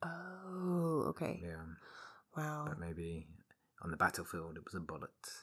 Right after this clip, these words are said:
Speaker 1: Mm-hmm. A bullet
Speaker 2: You
Speaker 1: is quite small. How are you
Speaker 2: Well,
Speaker 1: gonna
Speaker 2: with metal as well. I'd probably want
Speaker 1: Hmm.
Speaker 2: something softer.
Speaker 1: I
Speaker 2: So
Speaker 1: know.
Speaker 2: you could really crunch against it,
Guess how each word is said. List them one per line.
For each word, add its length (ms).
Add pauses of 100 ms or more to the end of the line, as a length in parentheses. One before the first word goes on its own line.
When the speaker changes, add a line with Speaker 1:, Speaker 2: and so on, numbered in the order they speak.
(400)
Speaker 1:
Mm-hmm. 380 (840)
A 40
bullet 240
Speaker 2:
You 60
Speaker 1:
is 80
quite 220
small. 340 (200)
How 80
are 40
you 60
Speaker 2:
Well, 120
Speaker 1:
gonna 120
Speaker 2:
with 100
metal 400
as 120
well. 440
I'd 160 (180)
probably 240
want 160
Speaker 1:
Hmm. 60
Speaker 2:
something 200
softer. 600 (100)
Speaker 1:
I 120
Speaker 2:
So 0
Speaker 1:
know. 300
Speaker 2:
you 80
could 80
really 420 (160)
crunch 400
against 420
it, 120